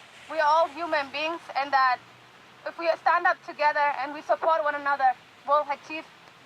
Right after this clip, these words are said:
goals that we'll, we'll, we'll make things that are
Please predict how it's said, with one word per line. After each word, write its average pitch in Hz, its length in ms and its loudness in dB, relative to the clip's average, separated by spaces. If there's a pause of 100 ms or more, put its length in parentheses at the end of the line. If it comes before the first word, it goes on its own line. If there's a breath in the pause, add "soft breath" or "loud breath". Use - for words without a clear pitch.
goals 294 260 4 (120)
that 262 180 0 (100)
we'll, 302 280 2 (140)
we'll, 330 240 2 (460)
we'll 339 180 -2
make 381 240 2
things 359 240 -8
that 311 160 4
are 277 160 4